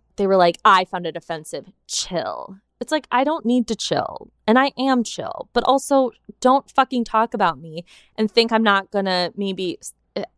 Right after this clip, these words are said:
like, sometimes, like I said, sometimes I respond, sometimes I don't. But it's like, people, it's like they wanna talk shit about you on a public platform. And then the moment <laughs> that you, like,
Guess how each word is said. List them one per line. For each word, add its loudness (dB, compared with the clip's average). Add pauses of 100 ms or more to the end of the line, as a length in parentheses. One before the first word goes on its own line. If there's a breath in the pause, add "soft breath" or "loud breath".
(100)
like, 4
sometimes, -2
like 2
I 4
said, -2
sometimes -6
I -2
respond, -8
sometimes -10
I -4
don't. 2
But 0
it's -2
like, 0 (520)
people, 4
it's -4
like -2
they 4
wanna 0
talk -6
shit -2
about 0
you 0
on 0
a 0
public -2
platform. 0
And 2
then 2
the 2
moment 4
<laughs> 2
that 0
you, -4
like, 2